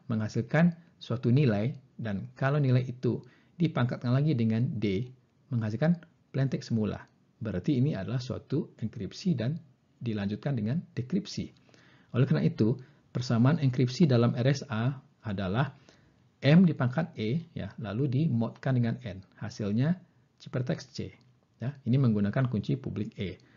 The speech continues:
Sedangkan dekripsi, ya, itu dengan menggunakan persamaan C dipangkat D mod N,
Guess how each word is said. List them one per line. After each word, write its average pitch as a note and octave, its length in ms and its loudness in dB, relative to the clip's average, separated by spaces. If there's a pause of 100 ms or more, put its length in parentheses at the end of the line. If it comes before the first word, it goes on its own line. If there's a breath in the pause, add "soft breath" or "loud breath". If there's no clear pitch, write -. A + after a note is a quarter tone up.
(200 soft breath)
Sedangkan A2 560 -4
dekripsi, B2+ 880 2
ya, - 160 -4 (160)
itu C3 160 -2
dengan B2+ 240 8
menggunakan A#2 400 4
persamaan A2 640 0 (480 soft breath)
C C#3 160 6
dipangkat B2 520 2
D G#2 300 0 (140)
mod D3+ 320 4
N, F#2+ 160 -6